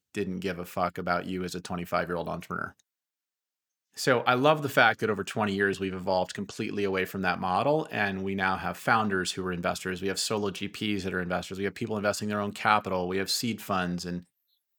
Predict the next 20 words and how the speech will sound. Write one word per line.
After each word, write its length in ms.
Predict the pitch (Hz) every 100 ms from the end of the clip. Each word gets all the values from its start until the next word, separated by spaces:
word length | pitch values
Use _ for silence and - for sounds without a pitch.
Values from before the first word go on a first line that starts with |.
| _ _
it's, 260 | 131 127 -
it's 160 | 127
such 320 | - 180 165 -
an 80 | 117
interesting 640 | 135 123 127 - 123 107
phenomenon. 580 | - 101 101 110 104 101
It's 180 | 98
a 40 | 107
little 220 | 123 208
bit 160 | 160 110
like 240 | 110 -
what's 140 | 107
happened 360 | - 110 107 92
in 100 | 90
crypto. 440 | - 120 123 113
If 100 | 95
you 60 | 117
look 100 | 170
at 100 | 208
crypto, 640 | - 127 123 104 92 90